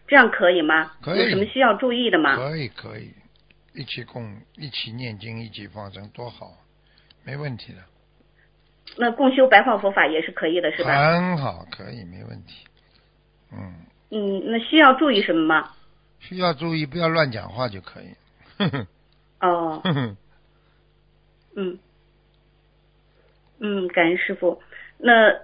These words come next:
Speaker 1: 呃，咱们念经的人，如果在梦中打活着的人，那么活着的人只是在梦中被打，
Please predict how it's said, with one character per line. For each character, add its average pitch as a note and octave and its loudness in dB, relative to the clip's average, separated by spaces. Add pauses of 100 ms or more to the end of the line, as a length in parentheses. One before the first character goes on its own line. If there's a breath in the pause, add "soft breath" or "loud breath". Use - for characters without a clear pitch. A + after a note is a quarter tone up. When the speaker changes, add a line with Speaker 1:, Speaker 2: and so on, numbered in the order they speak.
(280)
Speaker 1:
呃， G#3+ 4
咱 A3+ 8
们 C#4+ 8
念 B3 8
经 D4 4
的 C4 10
人， F3+ 6
如 A#3 -2
果 A#3 6
在 C4 4
梦 C4+ 2
中 C4 2
打 F3 0
活 F3 0
着 G3 2
的 G#3 4
人， C#3+ -2 (1080)
那 C#4 0
么 A#3 4
活 G3 2
着 D#4 6
的 A3 4
人 F#3 4
只 F3+ -8
是 A#3 -10
在 A#3+ 4
梦 C#4 2
中 C#4+ -2
被 D4+ 0
打， - -6